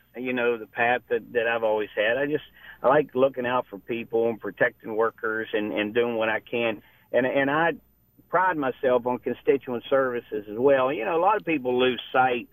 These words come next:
of what happens after we leave town for those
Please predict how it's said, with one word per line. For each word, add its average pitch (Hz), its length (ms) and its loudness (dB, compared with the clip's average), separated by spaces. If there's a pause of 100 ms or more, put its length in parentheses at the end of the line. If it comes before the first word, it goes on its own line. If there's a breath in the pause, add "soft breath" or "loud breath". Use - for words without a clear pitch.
(360 soft breath)
of 104 160 -4
what 113 240 2
happens 117 440 0
after 120 400 0
we 113 240 -4
leave 113 440 -2 (280)
town 117 460 -2 (320 soft breath)
for 104 100 0
those 104 200 2